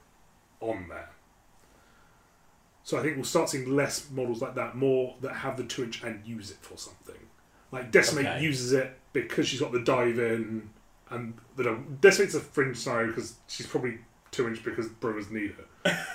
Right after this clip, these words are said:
Speaker 1: And Bruce Carpine is also two inch, two inch, two inch.
Speaker 2: There's a lot of two inch damaging models, yeah.
Speaker 1: Yeah, but Vet Minx uses her two inch melee because she has things that work on her melee range.
Speaker 2: Yes.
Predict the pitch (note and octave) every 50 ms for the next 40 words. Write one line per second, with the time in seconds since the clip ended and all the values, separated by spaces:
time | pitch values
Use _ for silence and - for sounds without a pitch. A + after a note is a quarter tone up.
0 | - - - - - - - C#3+ C#3+ C#3+ - D#3 D#3 D3+ C#3 - - - D3 C#3+
1 | - C3 B2 A2+ A#2 B2+ A#2 - - A2 G#2 G2+ - - - - - - - -
2 | - - C3+ A#2 A2+ A2+ - G#2+ G#2 G2 - - G#2 F#2+ F#2 F#2 - - - -
3 | - - - D#3+ D#3 D3+ D3+ D3 C#3+ C3 - - - C3 B2 A#2+ A2+ A2 G#2+ -
4 | - - - - - C3+ F#2+ F#2+ G2 F2+ F2+ F2+ F2 F2 E2+ D#2 D2+ D2+ D#2 -
5 | C#2 - - - - - - - - - B2 A2 - - - - C3+ C#3+ D3 C#3+
6 | C3+ C#3 F#3+ F#3+ F#3 E3+ E3 D3+ C#3 - - - C3 D#3 D#3+ D3 B2+ B2+ A#2 -
7 | - C3 - - - C#3+ C3 A#2+ A2+ A2+ C3+ C#3 B2 A#2 G#2+ G#2 G#2 G2 - C3
8 | - - - - D3 C3+ A#2+ A2+ - - - - C#3+ C3 C3 B2 - B2+ A#2+ A2
9 | B2+ A#2+ - - A#2+ B2 B2+ A#2+ A#2 - - A#2+ A#2+ A2+ A2+ - A#2+ A#2 A#2 A#2
10 | A2+ A2 G#2+ G#2 G#2+ G2 G2 G2+ G2 G2+ G2+ G#2 G#2 F#2 - - - - - -
11 | -